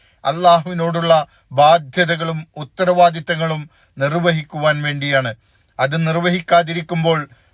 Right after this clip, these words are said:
മനുഷ്യൻ ദൈവത്തിനു മുന്നിൽ തെറ്റുകാരനാവുന്നു. മുൻകാല സമൂഹങ്ങളെ നശിപ്പിച്ചത് അവർ ഭൂമിയിലെ അവരുടെ പ്രാതിനിധ്യത്തോട് ധിക്കാരപരമായ നിലപാട് സ്വീകരിച്ചതുകൊണ്ടാണ്. ഇനി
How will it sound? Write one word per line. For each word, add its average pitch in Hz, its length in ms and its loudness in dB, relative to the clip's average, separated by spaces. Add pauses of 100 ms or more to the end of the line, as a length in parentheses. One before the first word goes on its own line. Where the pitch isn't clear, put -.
മനുഷ്യൻ 156 600 -4 (300)
ദൈവത്തിനു 165 580 -2
മുന്നിൽ 160 400 -2 (300)
തെറ്റുകാരനാവുന്നു. 151 1160 0
മുൻകാല 170 500 4
സമൂഹങ്ങളെ 170 680 0
നശിപ്പിച്ചത് 165 840 -8 (380)
അവർ 151 340 2 (280)
ഭൂമിയിലെ 175 580 0
അവരുടെ 170 460 2 (100)
പ്രാതിനിധ്യത്തോട് 165 1160 0 (400)
ധിക്കാരപരമായ 165 920 2
നിലപാട് 160 480 2
സ്വീകരിച്ചതുകൊണ്ടാണ്. 147 1040 -6 (200)
ഇനി 160 380 0